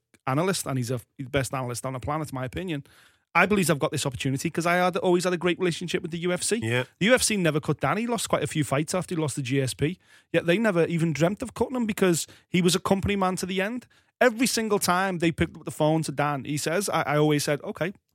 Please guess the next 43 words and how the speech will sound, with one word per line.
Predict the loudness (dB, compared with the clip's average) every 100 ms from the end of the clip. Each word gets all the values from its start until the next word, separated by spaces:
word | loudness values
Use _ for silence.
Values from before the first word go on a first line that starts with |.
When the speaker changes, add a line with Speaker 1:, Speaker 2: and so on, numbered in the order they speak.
| _ _ _ _ _ _ _
Speaker 1:
They, | 4
they'd | 6 6 4
say, | 4 4 2 _ 0
Right, | 0 -2 _ _
you're | -4
fighting | -2 0
in | 0
September. | 0 0 0 0 -2 -4 -8 _ _
And | 0
he'd | 2
go, | 0
"Yeah, | -2 -4
okay, | -8
fine." | -6 -8 -10 _ _ _ _
There | 6
wouldn't | 6
be | 6
a | 2
conversation | 2 0 2 2 2
about | -2 2
who | 4
it | 4
was | 4 2 0 -6 -4
or | -2
how | 0 0
much | -2 0
he |
was | 0 0
getting. | -2 -4 -10 _ -6
It |
Speaker 2:
Mm. | -4
Speaker 1:
was, | -2 0
"Right, | -2
I'm | -2
going, | -2 -2 -2
yeah, | -6 -8 -10
that's | -8
fine." | -8 -10 -12 -18 0
And | 4
he | 6
believes | 6 6 4
they, | 0 -2 -4
that's, | -2 -2